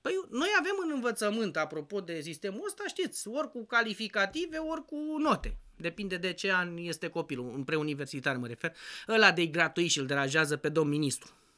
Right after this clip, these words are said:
Bun, dacă am avea, dacă am luat-o după asta, eu zic că majoritatea miniștrilor nu ia notă de trecere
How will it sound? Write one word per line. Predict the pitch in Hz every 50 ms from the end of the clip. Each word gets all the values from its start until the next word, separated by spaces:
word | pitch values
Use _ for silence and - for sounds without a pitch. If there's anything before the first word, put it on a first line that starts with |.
| _ _ _ _ - - - - - - - - -
Bun, | - 233 285 254 156 - - _ _ _ _ _
dacă | - - 135 - 170 233 294 294 -
am | 294 262 233
avea, | 208 175 170 208 190 143 113 - - _ _ _ _ _ _
dacă | - - 156 180 214 -
am | 254 233 202
luat-o | 202 208 214 208 190 175
după | 151 151 139 - -
asta, | 135 165 226 220 - 330 330 403 - - _ _ _ - - _ _
eu | - 208 285 330
zic | 302 247 302 330 320
că | - - 311 302 294 254 - _
majoritatea | - 220 247 269 269 - 294 285 277 294 285 247 285 269
miniștrilor | 262 269 285 294 269 - - 277 285 277
nu | 254 269 269 269
ia | 262 262
notă | 254 247 240 254
de | 240 247
trecere | - - 262 240 214 254 247 240 240 226 -